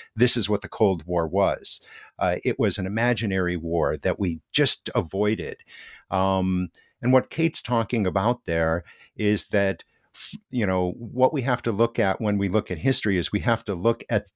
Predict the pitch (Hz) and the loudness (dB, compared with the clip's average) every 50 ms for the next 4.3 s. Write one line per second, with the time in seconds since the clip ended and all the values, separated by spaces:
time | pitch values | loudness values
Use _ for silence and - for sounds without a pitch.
0 | - - - 113 104 - - - 87 - - - - - 143 127 - - - 123 | -14 0 2 2 2 2 0 -8 -12 -10 -12 -12 -2 0 0 0 2 0 -2 0
1 | 117 110 - - 117 104 98 - - - - 113 110 110 110 104 - - 95 82 | 0 0 0 0 -2 -2 -2 -4 -6 -2 0 0 2 2 0 0 0 -2 -4 -4
2 | - - - - 110 107 101 - 110 127 131 135 123 113 98 - - - 135 135 | -6 -10 -12 -4 -4 -4 -2 0 0 0 0 0 0 -2 -2 -4 -4 -4 -4 -2
3 | - - 85 85 - - 107 95 92 95 98 95 95 85 - - - 127 110 87 | 0 0 0 0 0 0 0 0 2 2 2 2 0 -2 -2 0 0 2 2 2
4 | 85 85 90 87 90 82 | 0 0 0 -2 -2 -2